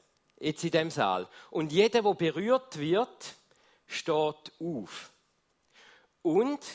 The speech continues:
also steht auf und berührt andere. Und zwar nicht nur eine Person, du kannst auch mehrere berühren.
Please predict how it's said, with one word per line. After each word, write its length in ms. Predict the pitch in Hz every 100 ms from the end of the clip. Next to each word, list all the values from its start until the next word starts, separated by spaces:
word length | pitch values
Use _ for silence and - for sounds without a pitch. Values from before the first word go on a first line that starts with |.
| - _ _ _
also 220 | - 131 127
steht 480 | - 127 120 -
auf 440 | 151 196 254 - - _ -
und 220 | 143 -
berührt 500 | 147 131 143 147 - 117
andere. 580 | 110 120 135 104 80 - _ _ _ - -
Und 160 | 147 131
zwar 320 | 139 147 151
nicht 220 | 156 190
nur 160 | 202 156
eine 180 | 165 190
Person, 440 | 190 175 170 175
du 60 | 156
kannst 240 | 131 151
auch 140 | 127
mehrere 460 | 131 143 180 190 190
berühren. 420 | 180 165 170 170